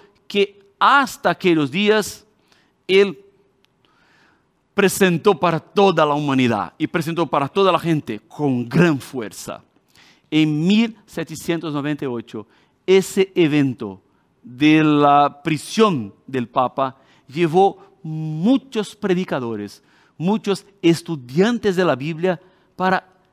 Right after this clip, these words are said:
leer en la palabra de Dios, para comprender la palabra de Dios,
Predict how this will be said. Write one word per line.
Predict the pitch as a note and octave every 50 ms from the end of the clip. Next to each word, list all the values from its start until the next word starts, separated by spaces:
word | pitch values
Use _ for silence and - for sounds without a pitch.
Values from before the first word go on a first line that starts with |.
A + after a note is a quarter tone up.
| _ _
leer | - E3 E3+ G3+ B3 C4 A#3+
en | G3+ E3
la | C3+ -
palabra | B2 A2+ A2+ G#2 A2 A2
de | G#2
Dios, | G2+ G#2 D#2+ - - - _ _ _ _ _
para | - F#3 F3+ F#3
comprender | F3+ - - G3+ G3 F#3 - - F#3+ F3+ E3+ D#3+ D3+ D3 G#3 A#3+ A#3
la | G#3+ F3 -
palabra | - C3 B2 A2+ A2 A2+
de | A2
Dios, | G#2+ G2+ G2+ - - - - - _